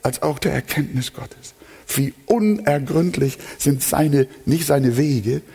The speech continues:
sondern wie unergründlich sind seine Gerichte.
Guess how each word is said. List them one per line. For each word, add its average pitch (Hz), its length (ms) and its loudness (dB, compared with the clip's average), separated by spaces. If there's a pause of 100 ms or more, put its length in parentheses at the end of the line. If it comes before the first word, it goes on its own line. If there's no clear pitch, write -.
(120)
sondern 139 260 2
wie 127 120 -2 (120)
unergründlich 147 1120 0
sind 127 240 0
seine 127 420 2
Gerichte. 123 720 -6